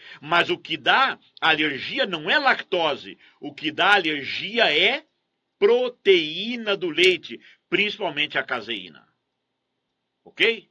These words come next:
Se você tirar esses três, doces, lácteos e farináceo, e eu dizia para o meu amigo lá de, de Rio de Janeiro, ele é paranaense, morou no Sul,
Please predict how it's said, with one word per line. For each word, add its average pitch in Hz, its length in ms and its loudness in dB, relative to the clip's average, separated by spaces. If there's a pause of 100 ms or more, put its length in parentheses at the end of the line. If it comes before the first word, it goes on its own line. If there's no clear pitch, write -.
(440)
Se - 220 -2
você 277 360 0
tirar 233 380 2
esses 269 380 0
três, 202 580 0 (800)
doces, 185 800 0
lácteos 147 580 -2
e 147 100 -6
farináceo, 127 600 -6 (360)
e 160 120 -4
eu 247 140 4
dizia 175 340 -2
para 160 220 0
o 143 40 -6
meu 151 200 -4
amigo 123 580 -6 (800)
lá 127 300 0
de, 104 260 -10
de 104 140 -12
Rio 123 160 -8
de 107 80 -14
Janeiro, 131 480 2
ele 151 200 -2
é 143 80 2
paranaense, 135 800 -2
morou 165 440 0
no 147 120 -10
Sul, 208 360 -12